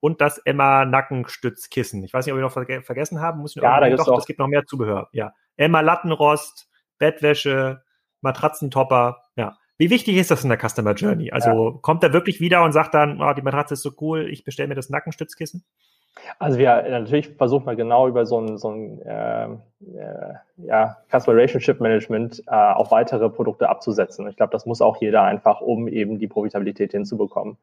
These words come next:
Speaker 2: Ähm, tatsächlich ist es aber auch so, ähm, ich glaub, das ist auch kein Geheimnis, dass es, ähm, nicht so ist, dass man sagt, „Na ja, achtzig Prozent der Kunden kaufen noch mal was anderes.“ Also dann hätten wir tatsächlich eine,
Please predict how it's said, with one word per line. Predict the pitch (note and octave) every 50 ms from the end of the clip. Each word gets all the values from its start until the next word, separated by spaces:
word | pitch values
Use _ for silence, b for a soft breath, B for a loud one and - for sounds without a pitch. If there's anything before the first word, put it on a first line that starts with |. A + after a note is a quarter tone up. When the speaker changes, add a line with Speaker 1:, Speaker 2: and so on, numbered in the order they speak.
| b b b b b b b b _
Speaker 2:
Ähm, | - A#2 A#2 A2 A2 A#2 A#2+ A2+
tatsächlich | - C#3+ B2+ - D3+ C#3 C#3 D#3
ist | D3 C#3
es |
aber | C#3+ B2+ A#2
auch | A#2 A#2
so, | - - C3+ C#3+ D3+ D3+ - -
ähm, | - A#2 A2 A2 A2+
ich | A2+
glaub, | - A#2 -
das | - A#2 -
ist | - -
auch | - A#2 A#2+ -
kein | - A#2 A#2
Geheimnis, | A2 A2 G#2+ G#2 G#2 G#2 A2 G#2+ -
dass | - G#2+ G#2 - -
es, | - - A#2+ A2+ - - - _ _ _ _ _ _
ähm, | A2+ G#2+ G#2+ G#2 G#2+ A2 A2 A2 A2 -
nicht | - - A#2+ A#2+ B2+ C#3 C3+ -
so | - B2 C3 C#3 C3
ist, | C#3 C#3 - -
dass | B2 A#2+ - - -
man | - A#2 A2+
sagt, | G#2+ A#2+ - - -
„Na | A2
ja, | A2+ A2 -
achtzig | - - - - A#2+ -
Prozent | - A#2+ - B2 A2+ A#2
der | A2
Kunden | - - A#2+ A#2 A2+
kaufen | - - A#2 A2+ - A#2+
noch | A2 G#2+ G#2
mal | A2+ G#2 G2+
was | G#2 -
anderes.“ | - A2+ A2 G#2+ G2+ F#2+ G2 F#2+ -
Also | - G2+ G2+ G#2+
dann | F#2 G2+ G#2
hätten | G#2+ A2 - A#2+ A2
wir | G#2+
tatsächlich | - G#2+ G2+ - G#2+ G#2+ G#2 A2 G#2+
eine, | G#2 G2 G2+ G2+ G2+